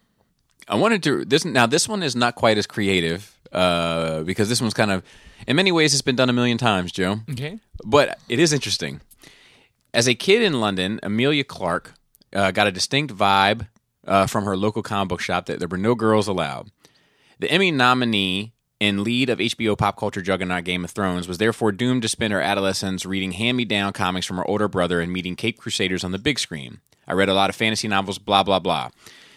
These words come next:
Speaker 1: Um, so, she started a comic of her own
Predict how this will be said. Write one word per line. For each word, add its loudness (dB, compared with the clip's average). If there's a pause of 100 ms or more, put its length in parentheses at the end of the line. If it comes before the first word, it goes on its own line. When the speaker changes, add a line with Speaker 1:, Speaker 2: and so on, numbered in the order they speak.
(160)
Speaker 1:
Um, 6 (1600)
so, 6 (640)
she 0
started 4
a 2
comic -2
of 2
her -2
own -6